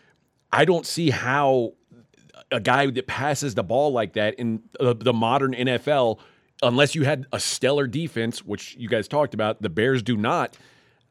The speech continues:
I don't know how that works in the N F L, much less get to about five hundred. I could see them improving to winning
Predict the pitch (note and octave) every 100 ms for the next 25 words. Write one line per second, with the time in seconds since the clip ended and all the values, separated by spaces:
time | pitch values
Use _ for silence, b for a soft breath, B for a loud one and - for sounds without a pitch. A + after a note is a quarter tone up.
0 | - C3+ D#3+ D#3+ C3 C#3 C#3+ D3 B2+ A2
1 | E3 G3 - - D3 D3+ D3+ - C3+ C#3+
2 | F#3 F3+ F#3 D#3+ D#3+ D3+ C#3 D3 - D3+
3 | D3 B2+ D#3 G3 G3 b b b b b
4 | B2+ D#3+ E3+ - D#3 E3 B2+ - D3 D#3
5 | D3+ C3+ A#2+ B2 B2 A2+